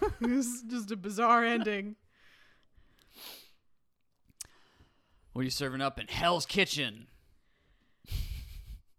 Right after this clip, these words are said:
Speaker 2: I mean, I, this is always the most difficult question for me, I feel like. Um, but I think,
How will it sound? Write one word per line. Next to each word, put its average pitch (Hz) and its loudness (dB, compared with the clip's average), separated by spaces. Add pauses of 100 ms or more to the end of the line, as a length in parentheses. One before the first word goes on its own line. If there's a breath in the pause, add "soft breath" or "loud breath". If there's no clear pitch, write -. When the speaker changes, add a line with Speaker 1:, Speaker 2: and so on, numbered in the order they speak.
(920)
Speaker 2:
I 294 4
mean, 339 6 (120)
I, 339 -2 (340)
this 339 4
is 587 -4
always 494 12
the 311 4
most 233 6
difficult 214 2
question 214 0
for 196 -2
me, 185 -2
I 185 0
feel 202 0
like. 190 -2 (560 soft breath)
Um, 208 4 (840)
but 247 6
I 262 8
think, - 6